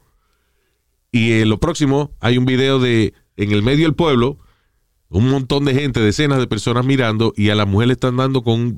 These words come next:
eh, una cosa que parece un cable eléctrico de, de, eh, de eso que hay en los postes.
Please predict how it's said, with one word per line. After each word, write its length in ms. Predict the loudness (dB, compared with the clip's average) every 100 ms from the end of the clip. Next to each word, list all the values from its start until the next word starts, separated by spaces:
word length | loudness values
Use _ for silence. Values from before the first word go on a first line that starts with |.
| -6
eh, 140 | -6
una 260 | -6 -4 -2
cosa 160 | -2 -2
que 100 | -2
parece 220 | 0 -2
un 100 | -2
cable 280 | -2 0 0
eléctrico 600 | 0 -2 -4 -2 0 2
de, 140 | 0
de, 380 | 0 -2 -4 -10 _ _ _ _ _ _ _ _ _ _ _ -12
eh, 160 | -8 -4
de 120 | -2
eso 180 | -2 -2
que 100 | -2
hay 100 | 0
en 60 |
los 80 | 0
postes. 420 | 0 -4 -4 -12